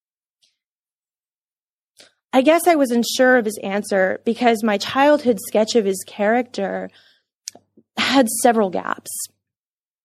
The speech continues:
He had taken me to Alcoholics Anonymous meetings where he talked about his life. He'd written several autobiographical plays, which I attended and in some cases performed in. But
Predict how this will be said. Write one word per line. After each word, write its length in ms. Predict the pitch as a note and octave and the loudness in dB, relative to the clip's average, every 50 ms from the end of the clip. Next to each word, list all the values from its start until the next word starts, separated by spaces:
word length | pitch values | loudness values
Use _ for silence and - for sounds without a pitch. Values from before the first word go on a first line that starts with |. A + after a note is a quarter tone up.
| _ - - _ _ | _ -20 -20 _ _
He 140 | - - C4+ | -2 2 2
had 100 | B3+ A3+ | 2 2
taken 320 | - C4 C#4+ C#4 - C#4 C4+ | 2 0 0 0 2 0 2
me 100 | C4 B3 | 2 2
to 100 | A3+ - | 2 2
Alcoholics 540 | G#3 A3 - A3 A3 A3+ A3 G#3+ G#3 - | 2 2 0 0 0 2 2 2 0 -2
Anonymous 480 | - G3 G3 G#3 G#3+ A#3+ B3 B3+ B3+ - | -4 -2 0 0 2 2 2 0 0 0
meetings 500 | C4 B3+ C4 B3+ C4+ C4+ C4+ C#4 C#4 C4+ - - - - _ _ _ - | 0 0 2 2 2 2 2 0 -2 -4 -6 -12 -20 -20 _ _ _ -2
where 140 | G#3 G#3 | 0 0
he 80 | G3+ G3+ | 0 0
talked 320 | G3 - G#3+ G#3 G#3 - | 0 0 -2 -2 -2 -2
about 200 | G#3 G3 G3+ G3 | -4 -2 0 0
his 140 | G3 G3+ G3 | -2 -2 -4
life. 540 | G3+ F#3+ G3 G3+ G#3 A3 G#3+ - - - - _ _ _ _ _ _ | -4 -2 -2 0 -2 -2 -4 -8 -18 -20 -20 _ _ _ _ _ _
He'd 180 | - B3 A#3+ G3 | -4 -2 0 2
written 320 | G#3+ A#3+ A#3 A3 A3 A3 | 0 0 0 0 -2 -2
several 640 | G#3+ A3 - - - - C4 C4 C4+ A#3 B3+ B3 A#3 | -4 -6 -8 -6 -2 0 2 2 2 2 2 2 2
autobiographical 880 | A3+ - G3+ G3+ G#3+ G#3+ G3+ G#3+ G3+ G3+ G3+ G3 G3+ G3 - G3 - G3+ | 2 2 0 0 0 0 0 0 0 0 -2 -2 -4 -4 -8 -10 -10 -10
plays, 540 | - - - C#4 C4+ C4+ C4+ C4+ C4+ A#3+ G#3+ | -6 -2 2 4 4 4 4 2 0 0 -4
which 160 | G#3 G3+ - | -6 -4 -4
I 80 | G3+ | -2
attended 580 | G3 G3 G3+ - - B3 B3+ B3+ B3 C4 B3+ B3+ | -2 -2 -2 -2 -2 -2 0 2 2 2 2 2
and 160 | A#3 G#3 G#3 | 2 0 -2
in 100 | F#3 G3 | -4 -2
some 220 | G3 - A#3+ B3 A#3+ | 0 0 2 2 2
cases 360 | A#3+ A#3+ A3+ A3 - G#3 F#3+ | 0 0 0 0 -2 -8 -8
performed 500 | - A3 G#3 - A3+ A3+ A#3+ B3 A#3+ A3 | -8 -8 -6 -2 0 0 2 0 0 0
in. 260 | G3+ G3+ G3 G3 G3+ - - - - _ _ _ _ _ _ _ | 0 0 0 -2 -6 -8 -12 -20 -20 _ _ _ _ _ _ _
But 320 | - B3+ B3 A3 - - | 4 4 4 4 2 -2